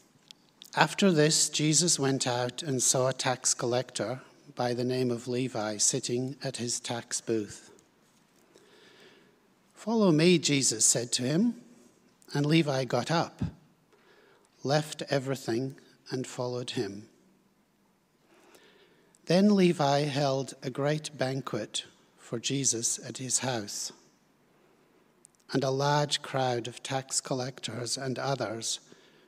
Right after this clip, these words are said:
were eating with them. But the Pharisees and the teachers of the law, who belonged to their sect,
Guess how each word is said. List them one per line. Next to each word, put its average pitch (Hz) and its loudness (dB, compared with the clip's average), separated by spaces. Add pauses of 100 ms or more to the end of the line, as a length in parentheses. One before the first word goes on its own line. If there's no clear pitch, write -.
(140)
were 123 -2
eating 127 -2
with 123 -4
them. 104 -6 (2000)
But 151 -2
the 175 -6
Pharisees 175 6
and 135 0
the 135 -2
teachers 139 0
of 127 -4
the 131 -2
law, 131 0 (560)
who 139 -2
belonged 135 2
to - -4
their 127 -2
sect, - 0